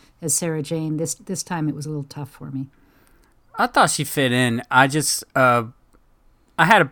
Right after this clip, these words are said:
Speaker 2: bit of a hard time near the end distinguishing between her and Osgood. Their
Speaker 1: Mm-hmm.
Speaker 2: voices sound similar. So, uh, that's, that's the only confusion I had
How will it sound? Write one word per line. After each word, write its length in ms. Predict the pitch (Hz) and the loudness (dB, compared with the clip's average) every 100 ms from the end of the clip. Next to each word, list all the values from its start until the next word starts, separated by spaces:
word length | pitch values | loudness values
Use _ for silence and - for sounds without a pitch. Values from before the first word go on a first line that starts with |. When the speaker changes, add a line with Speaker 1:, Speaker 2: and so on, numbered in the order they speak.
| _ | _
Speaker 2:
bit 160 | 196 214 | 2 4
of 80 | |
a 60 | 180 | 4
hard 260 | 165 156 - | 6 6 6
time 540 | 143 139 143 139 131 | 4 6 4 2 2
near 180 | 127 123 | 0 0
the 180 | 117 113 | 0 0
end 220 | 117 107 | -2 -4
distinguishing 760 | 117 - 113 113 - 117 110 | -8 -6 -4 -4 -6 -6 -6
between 680 | 110 - - 110 110 107 101 | -8 -10 -8 -6 -4 -6 -8
her 420 | - - 107 110 | -10 -4 -2 -2
and 240 | - 101 92 | -4 -10 -8
Osgood. 520 | 98 107 - 139 156 - _ _ _ _ | -8 -8 -6 -6 -8 -16 _ _ _ _
Their 100 | 190 143 113 | -2 0 0
Speaker 1:
Mm-hmm. 20 | |
Speaker 2:
voices 420 | 101 110 - 107 | -2 -4 -4 -8
sound 280 | - 104 104 | -6 -6 -6
similar. 520 | - 110 104 110 110 - _ _ - - - _ | -6 -6 -4 -6 -6 -10 _ _ -20 -20 -20 _
So, 320 | - 117 107 | -10 -6 -6
uh, 100 | 104 | -6
that's, 340 | 113 117 - - | -6 -6 -6 -8
that's 280 | 117 107 | -8 -8
the 100 | 117 | -8
only 140 | 98 98 | -8 -10
confusion 460 | 98 - 107 101 | -14 -14 -12 -10
I 120 | 95 95 | -8 -8
had 260 | 95 92 | -8 -10